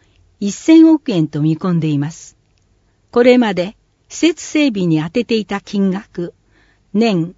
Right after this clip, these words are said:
およそ十五点七億円を今後も投資できたとしても、およそ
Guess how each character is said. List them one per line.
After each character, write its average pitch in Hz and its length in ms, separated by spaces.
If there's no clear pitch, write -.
お 185 140
よ 220 140
そ 190 280
十 269 280
五 302 180
点 151 260
七 185 340
億 180 220
円 175 240
を 165 140
今 247 260
後 254 80
も 233 160
投 285 220
資 285 160
で 285 120
き - 120
た 175 140
と 160 120
し - 140
て 175 100
も、 147 160
お 196 120
よ 226 160
そ 220 300